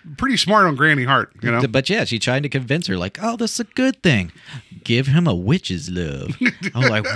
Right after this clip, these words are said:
Speaker 2: "What the hell does that mean?"
Speaker 1: Yeah, it just, I mean, it's gonna get strange after midnight is what it's
Speaker 2: Mm.
Speaker 1: gonna be, you know? Uh, so then, um, there, there's this weird, so this is, this is where the padding and weirdness comes in the episode, where Jess is, like, upset, and then she goes and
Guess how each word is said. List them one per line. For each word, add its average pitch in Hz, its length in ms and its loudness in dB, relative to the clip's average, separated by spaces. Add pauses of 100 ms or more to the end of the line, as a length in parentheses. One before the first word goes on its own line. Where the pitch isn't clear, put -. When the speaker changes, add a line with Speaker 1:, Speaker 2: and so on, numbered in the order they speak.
Speaker 2:
"What 294 160 2
the 381 100 2
hell 220 200 2
does 190 160 2
that 254 240 0
mean?" 95 320 -2
Speaker 1:
Yeah, 131 160 -2
it 135 80 -2
just, 147 200 0
I 151 100 0
mean, 139 260 2
it's 139 160 -2
gonna 160 120 2
get 139 120 0
strange 147 360 2
after 117 220 -2
midnight 101 400 -2
is 160 140 2
what 117 80 2
it's 165 100 -2
Speaker 2:
Mm. - 80 -6
Speaker 1:
gonna 214 200 6
be, 160 160 -4
you 127 180 -4
know? 117 200 -4 (540)
Uh, 147 300 4
so 175 200 2
then, 170 380 4 (340)
um, 139 540 2 (480)
there, 190 260 2
there's 202 280 2
this 160 160 2
weird, 160 480 2
so 170 120 -2
this 180 220 2
is, 175 80 -2
this 196 180 0
is 233 120 2
where 180 140 4
the 143 100 0
padding 139 500 0
and 131 220 0
weirdness 131 340 2
comes 131 240 0
in 127 120 4
the 120 100 4
episode, 123 520 0 (540)
where 131 480 2
Jess 139 360 2
is, 123 100 -2
like, 127 220 -2
upset, 127 600 2
and 127 160 2
then 123 440 0
she - 160 0
goes 131 400 2
and 123 180 2